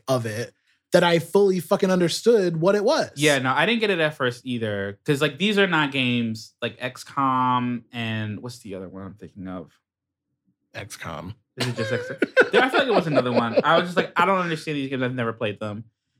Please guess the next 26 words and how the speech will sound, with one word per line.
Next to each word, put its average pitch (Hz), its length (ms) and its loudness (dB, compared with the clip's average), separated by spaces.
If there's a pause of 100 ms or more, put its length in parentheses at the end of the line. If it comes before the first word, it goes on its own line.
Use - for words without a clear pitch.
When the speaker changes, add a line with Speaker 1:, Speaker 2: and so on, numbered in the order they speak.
(200)
Speaker 2:
And 127 640 2
funny 185 440 0
enough, 135 460 0 (200)
the, 120 500 0
the 131 100 -14
content 160 380 -2
creator 120 300 -4
was 101 160 -6 (180)
Potato 139 360 -2
McWhiskey. 110 760 -6 (160)
Speaker 1:
Mm-hmm. - 1600 -4 (180)
Speaker 2:
<coughs> - 120 -20
Sorry. 139 240 0 (1500)
Speaker 1:
We 160 160 4
didn't 165 160 6
make 135 140 0
that 117 120 -4
up. 98 120 -6 (140)
Speaker 2:
We 208 100 4
didn't 311 180 4
make 311 140 2
that 277 140 2
up. 202 140 0
That's 190 180 2
his 240 140 -4
name. 190 400 0